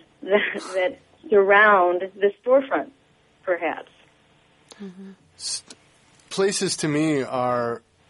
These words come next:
Speaker 3: not always just bricks and mortar. They're not just the weather. Um, they're actually the stories we tell each other, and they're the myths that we tell each other. And I think what this project does is actually tap into those myths,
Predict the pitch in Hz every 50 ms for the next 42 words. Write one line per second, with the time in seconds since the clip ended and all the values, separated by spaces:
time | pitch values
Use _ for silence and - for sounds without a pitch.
0 | _ _ _ _ - 151 135 135 139 139 139 139 139 139 135 135 131 123 - -
1 | 131 117 - - - 120 107 - - 120 113 113 113 113 107 107 113 107 113 _
2 | _ _ - _ _ _ _ - 120 120 120 123 123 117 - - 143 147 - -
3 | - 131 120 117 117 113 117 110 113 113 107 107 _ _ _ _ - - 127 120
4 | 120 120 117 117 110 - - - - - - _ - 147 160 165 165 185 180 -
5 | - 185 170 156 135 123 - - - 139 127 127 127 127 113 120 117 110 - 123
6 | 120 117 113 113 107 - - 104 98 95 95 92 - _ - - - - - _
7 | _ _ - 127 127 131 127 127 123 123 120 120 123 117 117 120 120 131 131 123
8 | - - - - - - 117 104 107 117 117 - - 117 113 110 107 - - 113
9 | 101 98 104 104 110 120 123 - - 156 151 147 135 - - - - - - -
10 | - - 147 147 139 - - 151 156 160 143 - - - - - - 147 143 139
11 | 127 135 127 113 - 143 127 127 123 107 123 123 - 135 123 120 - - 143 135
12 | 123 117 - - 143 135 127 - 147 135 127 123 - 147 131 135 135 139 131 123
13 | 151 147 143 151 147 - - - - -